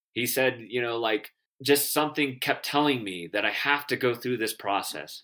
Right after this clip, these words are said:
I have to keep my heart open to this experience because I know that it's healthy. I know it's good for me. I know it's important for me to get out of the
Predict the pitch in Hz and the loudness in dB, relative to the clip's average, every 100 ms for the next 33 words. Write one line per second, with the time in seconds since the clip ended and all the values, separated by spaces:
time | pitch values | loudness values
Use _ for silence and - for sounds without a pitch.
0 | _ 107 - 139 147 139 123 127 127 - | _ -6 0 2 2 -2 -4 -4 -4 -8
1 | _ _ 117 107 - 127 127 - 127 127 | _ _ -2 -2 0 0 0 2 0 0
2 | 113 85 76 _ _ - 113 120 117 - | -2 -6 -8 _ _ -6 -2 -2 -2 -4
3 | - 120 - - 127 127 98 92 - 104 | -4 -4 -4 0 0 2 0 -4 -6 -6
4 | 113 113 101 107 143 151 139 113 - 120 | -2 -2 -2 0 2 2 2 -2 -2 -4
5 | 120 101 95 104 117 - - 123 - 95 | -2 -2 -2 -2 -4 -4 -2 -4 -4 -10
6 | 90 85 _ _ - 113 113 127 131 131 | -10 -14 _ _ -6 -6 -2 2 4 2
7 | 127 _ _ - 110 - - 131 131 120 | -2 _ _ -6 -2 -2 2 2 2 -2
8 | 107 101 101 92 113 110 113 101 90 | -2 0 0 0 2 2 2 -2 -6